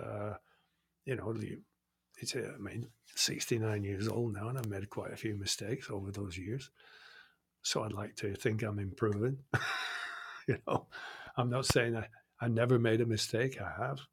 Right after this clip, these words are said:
and, but I've tried to, r-, uh, not recover, but to, um, to not do those things again.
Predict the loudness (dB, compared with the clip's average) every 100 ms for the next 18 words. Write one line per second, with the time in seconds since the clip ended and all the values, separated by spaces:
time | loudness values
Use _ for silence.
0 | _ _ -8 -6 -4 -4 -6 -10 0 2
1 | 2 -2 -4 -4 0 2 2 0 -2 -2
2 | -2 -6 _ _ _ _ _ _ _ _
3 | -4 -2 -4 -6 -6 -6 -6 -6 -6 -6
4 | -4 0 0 0 -4 -6 -8 _ -4 -2
5 | 0 -2 -2 -4 -4 -4 -6 _ _ _
6 | _ _ _ _ -16 -16 _ _ _ _
7 | _ _ _ -2 0 2 2 6 8 6
8 | 4 -6 -6 -8 -8 -8 -10